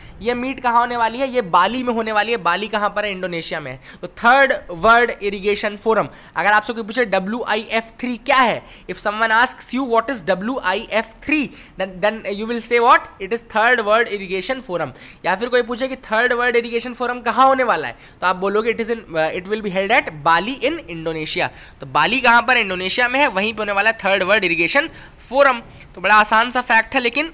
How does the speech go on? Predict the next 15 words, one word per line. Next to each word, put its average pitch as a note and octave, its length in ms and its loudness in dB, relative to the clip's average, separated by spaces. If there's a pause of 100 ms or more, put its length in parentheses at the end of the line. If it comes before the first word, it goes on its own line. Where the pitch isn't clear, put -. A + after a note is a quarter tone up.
याद F3 320 4
रखना F3+ 280 0
ज़रूरी G3 380 -2
है। G#3 100 0
क्वेश्चन, G3+ 360 -6 (100)
हमको F#3+ 280 -2
हर G3 180 2
तरीके F#3 260 -2
के G3 40 0
क्वेश्चन F#3+ 220 -8
के F3+ 60 -8
लिए F3+ 80 -4
तैयार C#3+ 300 -2
रहना B2+ 200 -8
है। A#2 120 -12